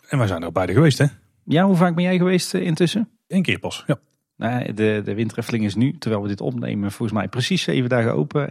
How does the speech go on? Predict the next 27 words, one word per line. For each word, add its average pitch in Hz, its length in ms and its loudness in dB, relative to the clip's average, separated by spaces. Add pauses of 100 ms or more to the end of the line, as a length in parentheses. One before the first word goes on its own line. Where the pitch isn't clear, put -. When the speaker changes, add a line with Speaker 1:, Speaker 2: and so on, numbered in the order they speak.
Speaker 2:
En, 120 120 -2
eh, 120 120 -4
ik 113 140 -4
ben 117 120 2
inmiddels, 120 440 0
eh, 101 160 2 (520)
drie 117 180 2
keer 101 180 2
geweest. 85 480 -2 (240)
Speaker 1:
Oh, 101 180 -4
netjes. - 460 -8
Goeie 101 200 -4
score. 131 360 0 (180)
Speaker 2:
Ja, 104 260 -2
we 92 60 -6
hadden 104 220 -2
wat 101 140 -2
achterstand 90 500 -2
in 92 120 0
te 85 80 0
halen, 85 320 -2
zullen 90 240 -2
we 90 60 -4
maar 90 160 -2
denken. 101 360 0
Maar, 107 240 0
eh, 98 180 0